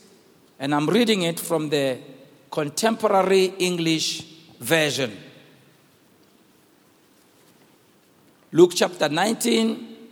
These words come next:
verse twenty-eight to verse thirty-six. As you can tell, my voice is already struggling. That's why in the morning, ke rwala kotoiki ge, ne? Because as you know, ne,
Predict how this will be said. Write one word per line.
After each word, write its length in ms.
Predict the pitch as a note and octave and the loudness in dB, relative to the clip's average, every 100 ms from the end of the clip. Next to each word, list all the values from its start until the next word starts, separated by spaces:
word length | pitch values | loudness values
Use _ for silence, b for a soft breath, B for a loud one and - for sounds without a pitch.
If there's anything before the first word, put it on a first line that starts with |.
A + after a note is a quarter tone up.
| - _ - | -20 _ -4
verse 240 | E3+ E3 | -2 -2
twenty-eight 560 | - A3 F#3+ - G#3 G#3 | 0 0 0 2 2 2
to 100 | G3 | -4
verse 320 | E3+ F3+ F3 | 0 0 0
thirty-six. 920 | - F#3 F3+ - G3+ F3+ - - - - - _ _ _ _ _ _ - _ - | -4 -4 -2 0 0 -2 -6 -8 -8 -14 -20 _ _ _ _ _ _ -20 _ 0
As 160 | E3+ G3 | 2 2
you 40 | |
can 180 | G3+ F#3+ | 0 0
tell, 200 | G#3 G3 | 0 2
my 160 | F3 | 0
voice 300 | D#3 F3+ F#3+ | 0 0 -2
is 100 | F3+ | -4
already 380 | D#3+ D#3+ E3+ F3 | -4 -2 -2 -4
struggling. 720 | F3 E3+ E3+ D3+ C#3+ C#3 - B B B B _ | -2 -2 0 -2 -4 -4 -10 B B B B _
That's 200 | - E3 | -2 0
why 120 | G3+ G3+ | 0 2
in 180 | F#3 | 2
the 100 | F3+ | 2
morning, 340 | D#3+ E3+ E3+ E3 | 0 0 -2 0
ke 140 | F3 | 0
rwala 320 | E3 D#3 E3 | 2 0 0
kotoiki 640 | E3+ E3+ E3 C#3+ C3+ - B2+ | -2 -4 -2 -2 -4 -8 -8
ge, 260 | A#2 G2+ | -6 -6
ne? 220 | A#2+ C#3 F#2+ - - - - - - - C#3+ - - - - - _ _ _ _ _ _ _ _ _ _ _ _ _ _ - - | -4 -6 -8 -18 -20 -20 -20 -20 -20 -20 -20 -20 -20 -20 -20 -20 _ _ _ _ _ _ _ _ _ _ _ _ _ _ -10 -2
Because 280 | D#3 F#3 | 2 4
as 180 | G#3 F#3 | 2 2
you 60 | F3+ | 2
know, 180 | F3+ F3 | 2 0
ne, 260 | - F#3+ | -2 -4